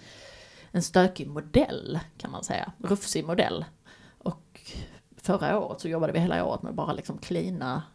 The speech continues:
vår stökiga logistikmodell och bara cleana upp den, så att säga, så att det blev,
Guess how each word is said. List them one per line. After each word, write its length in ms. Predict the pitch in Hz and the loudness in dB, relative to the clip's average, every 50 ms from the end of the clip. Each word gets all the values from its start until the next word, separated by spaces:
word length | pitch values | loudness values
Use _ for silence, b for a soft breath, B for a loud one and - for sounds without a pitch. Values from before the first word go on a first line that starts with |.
| _ - | _ -8
vår 360 | - - - 139 135 135 - B B B 147 147 B - - 240 247 | -4 -2 0 0 -2 -2 -4 B B B -8 -10 B -14 -16 -12 -6
stökiga 640 | - - - - 196 190 190 - - - 220 165 165 | -4 0 6 6 8 6 6 4 0 0 2 4 4
logistikmodell 960 | 220 196 185 196 - - - 202 - - - - 143 - - 135 - - 151 | 4 4 4 2 0 0 -2 -2 -4 -4 -8 -8 -8 -6 -6 -6 -4 -4 -4
och 60 | - | -2
bara 200 | - - 87 - | -2 -2 -2 -2
cleana 400 | - - - 160 147 147 156 165 | -4 -4 -6 -4 -4 -4 -4 -4
upp 260 | 170 - - - - | -4 -6 -10 -14 -12
den, 200 | - - - - | -12 -12 -12 -12
så 100 | - - | -12 -12
att 80 | - - | -10 -8
säga, 120 | - - - | -6 -6 -4
så 100 | - - | -6 -6
att 80 | - | -6
det 80 | - 156 | -6 -6
blev, 220 | 160 - 107 - | -4 -4 -4 -4